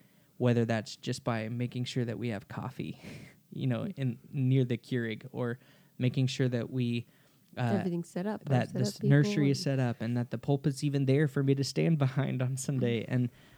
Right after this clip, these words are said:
Speaker 1: uh, that there's people that practice throughout the week with music so that, uh, they can sing and use their gifts and play piano. That's mostly you playing piano, but
Speaker 2: <laughs>
Speaker 1: that,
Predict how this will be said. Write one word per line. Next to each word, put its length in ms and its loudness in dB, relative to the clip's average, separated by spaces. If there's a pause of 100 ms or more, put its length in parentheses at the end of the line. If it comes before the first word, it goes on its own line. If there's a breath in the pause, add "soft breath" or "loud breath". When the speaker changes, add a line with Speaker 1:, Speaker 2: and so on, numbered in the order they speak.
(140 soft breath)
Speaker 1:
uh, 160 4
that 180 0
there's 160 2
people 320 2
that 160 -2
practice 460 -4
throughout 240 2
the 80 -2
week 240 -2
with 180 -4
music 600 0
so 240 -6
that, 260 -4 (360 soft breath)
uh, 220 4 (320)
they 120 2
can 180 0
sing 500 4
and 180 -2
use 160 0
their 140 2
gifts 460 0
and 200 -4
play 160 0
piano. 580 0 (140)
That's 220 -8
mostly 260 -8
you 120 -10
playing 220 -10
piano, 300 -10
but 160 0 (200)
Speaker 2:
<laughs> 180 -20
Speaker 1:
that, 180 -2